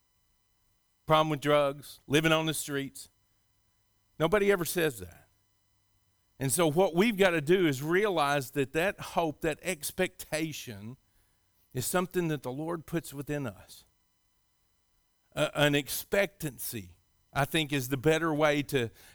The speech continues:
to, to say it. In fact, as you've heard me before,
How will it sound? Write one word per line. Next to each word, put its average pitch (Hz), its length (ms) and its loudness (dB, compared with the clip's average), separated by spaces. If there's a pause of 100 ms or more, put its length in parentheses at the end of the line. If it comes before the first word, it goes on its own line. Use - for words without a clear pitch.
(100)
to, 127 340 2
to 131 140 0
say 156 300 0
it. - 20 -8
In 127 60 -10
fact, 156 260 0
as 151 160 2
you've 170 140 -2
heard 160 260 2
me 156 160 2
before, 143 480 0